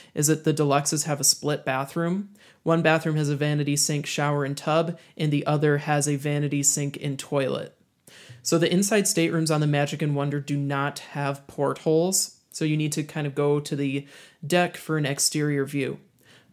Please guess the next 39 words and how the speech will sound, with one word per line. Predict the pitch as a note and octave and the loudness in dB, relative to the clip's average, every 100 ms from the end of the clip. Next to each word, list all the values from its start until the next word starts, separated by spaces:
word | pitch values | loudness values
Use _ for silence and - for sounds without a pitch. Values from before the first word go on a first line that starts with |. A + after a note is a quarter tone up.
| - | 2
But | A#3+ F3 | 2 4
on | E3 | 2
the | D#3+ | 2
Dream | D#3+ F3+ E3 | 4 4 4
and | D3 | 0
Fantasy, | - G3+ G3+ D3+ - B2 C3 D3 _ _ | 0 2 2 2 2 -2 -6 -10 _ _
and | D#3+ D#3 | -2 0
this | E3+ F#3+ | 2 0
is | F3+ | -2
kind | - F3 D#3+ | 0 2 2
of | |
a | C#3+ | -2
theme, | D3 C#3+ C#3+ D#3 D3 | -4 -4 -2 -2 -4
the | C#3+ D3 | -6 -4
staterooms | - D#3 D3+ E3 D#3 | -2 -2 -2 -2 -2
on | D#3 | 0
the | D#3 | 0
Dream | D3+ D3+ D3 | 0 0 0
and | D3 | -2
Fantasy, | C#3+ C#3+ C#3+ F3 G3+ - - _ | -2 0 0 0 -2 -6 -20 _
they're | E3+ E3 | 2 2
newer | D#3 D#3 E3+ G#3 | 4 2 4 2
but | G3 D#3+ | 2 0
also | D3+ D3+ D#3 - D#3 | 2 2 2 2 2
a | |
bit | D3 C#3 | 2 2
smaller. | - D3+ C#3+ C#3 A#2 - _ _ - - _ | 2 2 2 2 -2 -6 _ _ -20 -20 _
But | D#3 F3+ D3 C#3+ - - - | 2 4 6 4 -2 -12 -12
these | E3 D3+ F#3+ G3+ E3+ | -6 -2 2 2 2
inside | D#3 D#3 C#3+ C#3+ | 0 2 0 2
staterooms | - C#3+ C3 C#3 C#3 C#3 - | 2 2 2 0 0 0 0
on | D3+ | 0
the | C#3+ | 0
newer | C#3 C3+ C3 | 0 0 -2
ships | - C3 - | -2 -4 -4
do | C#3+ E3 G3 D3 D3 D3 - | -2 2 2 4 2 -2 -10
have | - D3 C#3+ C#3 C#3 - _ - _ _ - | -8 -2 0 -2 -6 -18 _ -20 _ _ -2
a, | D3+ D3 C#3+ | 2 4 2
what | C#3+ D#3 D#3 | 2 0 0